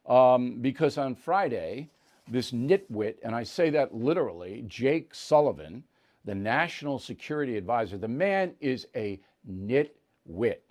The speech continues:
W I T W, N I T W I T, O'Reilly. Come on, come on. Jake Sullivan.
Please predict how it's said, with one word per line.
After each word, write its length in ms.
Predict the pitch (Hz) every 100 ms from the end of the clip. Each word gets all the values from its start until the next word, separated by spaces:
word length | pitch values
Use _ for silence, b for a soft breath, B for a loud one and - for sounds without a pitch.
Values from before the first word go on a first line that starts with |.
| _ _ _ _ -
W 400 | 101 110 139 143
I 220 | 127 131
T 420 | - 123 110 107 - 104 113 113 117 -
W, 520 | 107 104 117 120 131 - _ _ _ -
N 240 | 143 180 190
I 280 | 147 147
T 300 | 143 151 139
W 380 | 127 127 123 120 120
I 180 | 113
T, 240 | 110 110 92
O'Reilly. 460 | 78 78 78 82
Come 180 | 90 139
on, 120 | 95 - _ _
come 100 | -
on. 60 | - _ _ _ _ _ _ -
Jake 240 | 135 135
Sullivan. 340 | - 78 53